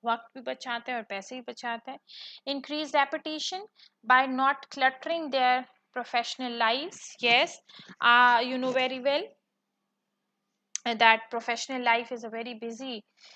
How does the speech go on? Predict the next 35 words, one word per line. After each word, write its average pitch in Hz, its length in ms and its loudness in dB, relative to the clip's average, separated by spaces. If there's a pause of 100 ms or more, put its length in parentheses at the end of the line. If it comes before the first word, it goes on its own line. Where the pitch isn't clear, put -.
(140)
life, 220 300 0
वहाँ 233 200 -6
पे 233 100 -12
इतना 220 220 -10
टाइम 220 280 -4
नहीं 262 260 -10
होता 208 460 -10 (480)
कि 214 400 -10
जी 214 280 -12
आप, 208 320 0 (100)
अ, 196 680 -8
इतना 196 720 -8 (280)
लेंथी, 208 720 -10
अ, 202 300 -16
स्टोरीज 214 560 -8
और 202 160 -10
इतनी 214 220 -12
लेंथी 214 400 -12
इन्फॉर्मेशन 208 580 -14
प्रोवाइड 190 380 -8
करें। 226 300 -16 (380)
शॉर्ट 294 380 4
तरीके 233 420 -12
से 254 260 -12 (400)
आप, 220 360 2
अ, 220 240 -4
उसको 220 220 -14
बता 196 320 -2
सकते 262 360 -12
हैं। 285 260 -8 (500)
How 254 220 6
you 320 200 -6
can 320 200 -8
have 285 320 -4
this 294 140 -12